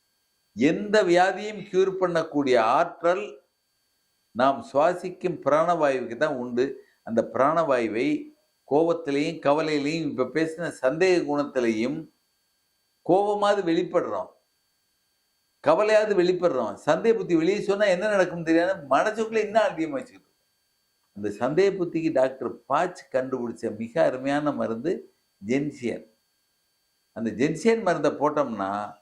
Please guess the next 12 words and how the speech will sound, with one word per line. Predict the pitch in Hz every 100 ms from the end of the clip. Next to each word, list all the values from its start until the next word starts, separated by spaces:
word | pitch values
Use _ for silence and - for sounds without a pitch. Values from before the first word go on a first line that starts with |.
| _ _ _ _ _ -
சந்தேக | 170 196 208
குணம் | 165 151 127
மாறிட்டா, | 143 156 135 117 110 104 - - _ _ -
அவ்வளவு | 156 190 175
ஈஸியா | 180 185 - 202 202 240 - _ _ _ _ _ _ _ _ -
அவருடைய | 120 139 120 120
வாழ்வியல் | 123 156 208 214 202 175
மாற்றங்கள்லாம், | 170 160 156 151 151 135 98 95 _ _ _
அதாவது | 143 175 139 113 - _ _ _ _ -
மனிதன் | 143 208 220 220
இந்த | 196 147
சந்தேகத்திலே | - 151 185 214 208 - 196